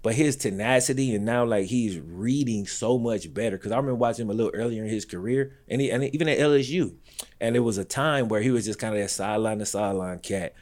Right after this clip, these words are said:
high motor, and he still, he never lost that. But now he also, he understand what he's seeing, and the dude,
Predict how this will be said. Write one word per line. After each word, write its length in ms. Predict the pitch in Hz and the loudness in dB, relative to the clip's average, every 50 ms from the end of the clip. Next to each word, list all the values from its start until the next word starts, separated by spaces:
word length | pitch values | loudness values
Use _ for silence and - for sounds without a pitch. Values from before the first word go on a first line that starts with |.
| - - - - | -20 -20 -20 -20
high 280 | - - - 104 101 104 | -12 -8 -4 -2 0 0
motor, 480 | 107 104 104 104 101 92 90 92 95 87 - | 2 2 2 2 2 0 -2 -4 -6 -4 0
and 80 | 113 | 4
he 140 | 113 139 127 | 4 6 4
still, 340 | - - - 127 151 160 151 | 4 2 4 6 6 8 8
he 100 | 151 196 | 6 4
never 260 | 175 185 185 170 110 95 | 6 6 4 4 4 2
lost 460 | 90 90 101 120 139 139 - - 87 | 0 4 4 4 4 4 2 -2 -6
that. 260 | 80 67 65 69 - - - - - - - - - - - - | -6 -8 -8 -10 -12 -16 -20 -20 -20 -20 -20 -20 -20 -20 -6 0
But 180 | - 117 113 | 2 4 4
now 140 | 120 131 139 135 | 4 4 2 2
he 220 | 127 135 117 - - - | 2 2 0 0 -2 2
also, 800 | - 113 127 135 127 123 - - 113 107 104 101 98 95 90 - - - - - | 4 6 6 6 6 4 4 4 4 4 4 4 2 0 -4 -8 -14 -20 -18 -6
he 180 | - 139 135 - | -2 0 0 2
understand 640 | - 117 135 139 131 123 - - 123 131 127 123 104 | 2 2 4 4 2 2 0 0 2 4 4 4 4
what 140 | 110 110 98 | 2 2 0
he's 200 | 110 104 92 - | -2 -4 -2 -2
seeing, 520 | - - 110 139 127 92 73 67 - - - - - - - - - | -2 -2 0 0 0 -2 -4 -6 -12 -16 -20 -20 -20 -20 -20 -14 -8
and 160 | - 101 95 | -6 -6 -4
the 80 | 92 90 | -4 -6
dude, 640 | 80 76 82 127 151 160 156 147 143 135 123 101 | -4 2 6 8 8 8 8 8 6 4 2 0